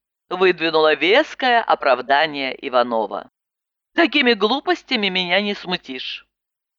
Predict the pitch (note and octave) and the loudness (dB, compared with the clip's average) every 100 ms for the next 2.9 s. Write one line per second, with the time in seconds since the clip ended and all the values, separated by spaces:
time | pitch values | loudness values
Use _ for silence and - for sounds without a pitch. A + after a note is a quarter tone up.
0 | _ G#3+ C4+ B3+ B3 - E4 G4+ B3+ F#3 | _ -4 0 2 0 0 2 2 2 4
1 | A3 F3+ E3+ F3 F3 F3+ A#3 G4+ - E3+ | 6 4 4 2 2 0 0 0 -2 -6
2 | - - - F#4 F#3+ F#3+ F#3+ F3+ F3+ | -6 -2 2 2 2 0 2 0 -2